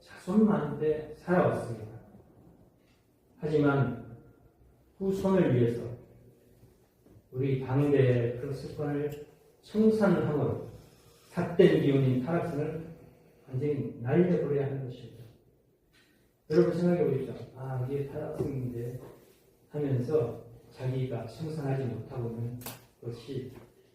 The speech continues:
누구나가 있을 겁니다. "아, 나의 타락성은 뭔가? 네. 자기중심적인 생각을 아직 펼쳐보지 못했구나. 나의 타락성은 뭔가? 네.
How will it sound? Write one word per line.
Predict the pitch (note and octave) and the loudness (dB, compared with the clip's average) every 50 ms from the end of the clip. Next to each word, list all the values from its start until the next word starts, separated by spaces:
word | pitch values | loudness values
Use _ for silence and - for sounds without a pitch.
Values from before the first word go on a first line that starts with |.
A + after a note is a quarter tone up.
| _ _ _ _ | _ _ _ _
누구나가 | A#2+ A#2+ C#3 D3 D3+ D3+ D3 C3+ C3 B2 B2+ B2+ B2+ C3 B2+ B2+ - - - - - - - | -4 0 2 4 4 4 4 2 0 0 0 -2 -2 -2 -2 -4 -8 -10 -14 -18 -20 -18 -16
있을 | - - C3 B2+ B2+ D3 | -12 -8 -6 -4 -4 -4
겁니다. | C#3 C#3 C3 - G#2+ G2 - - - - - _ _ _ _ _ _ _ _ _ _ _ | -4 -4 -4 -4 -6 -8 -14 -18 -20 -20 -20 _ _ _ _ _ _ _ _ _ _ _
"아, | - B2 A#2+ A#2 A#2 - | -10 -8 -6 -6 -6 -6
나의 | - A#2 B2+ C3 C3 B2+ B2+ - - - - - - | -4 -2 -2 0 0 -2 -2 -4 -10 -14 -18 -16 -10
타락성은 | - B2+ B2+ B2 - A#2 A2+ G#2 G2+ | -8 -6 -6 -6 -6 -8 -8 -8 -8
뭔가? | G2+ G2+ G2+ G2 G#2 G2+ G#2 - - - - - - - - - - - - - - - - - - _ _ _ _ _ _ _ _ - | -10 -14 -14 -14 -12 -14 -14 -14 -16 -20 -20 -20 -20 -20 -20 -20 -20 -20 -20 -20 -20 -20 -20 -20 -20 _ _ _ _ _ _ _ _ -20
네. | - - - - - _ _ _ _ _ _ _ _ _ _ _ | -20 -20 -20 -20 -20 _ _ _ _ _ _ _ _ _ _ _
자기중심적인 | - B2+ C3+ C#3 C3+ B2+ B2+ A#2+ B2+ B2+ B2+ B2 A#2+ A2+ A2 A2 | -8 -6 -4 -2 0 0 0 0 0 -2 -2 -2 -2 -4 -4 -6
생각을 | A2+ A2+ A2+ A#2 - - - - A2+ A#2 B2 A#2+ | -8 -8 -10 -10 -10 -12 -14 -16 -14 -14 -12 -12
아직 | A#2 - - - - - | -14 -14 -16 -20 -18 -16
펼쳐보지 | - B2+ - - A#2 A#2 A2+ - A2 A2+ | -16 -14 -12 -10 -10 -10 -10 -10 -12 -10
못했구나. | G#2+ G#2+ - - A#2 A#2 - - A2+ G#2+ A2 - - - - - - - _ _ _ _ _ _ _ _ _ _ _ _ _ _ | -10 -12 -12 -12 -12 -14 -12 -12 -14 -14 -14 -16 -18 -20 -20 -20 -20 -20 _ _ _ _ _ _ _ _ _ _ _ _ _ _
나의 | A#2+ A#2+ B2 B2 B2+ B2+ B2+ | -6 -2 -2 -2 -2 -4 -6
타락성은 | C3+ C3+ C3+ C#3 - B2+ A#2+ G#2+ | -8 -8 -8 -8 -8 -8 -8 -8
뭔가? | G#2+ G#2 G2+ G2+ - - - - - _ _ _ _ _ _ _ _ _ _ _ _ _ _ _ _ _ - - _ _ _ _ - | -8 -10 -12 -14 -16 -16 -18 -20 -20 _ _ _ _ _ _ _ _ _ _ _ _ _ _ _ _ _ -20 -20 _ _ _ _ -20
네. | - | -20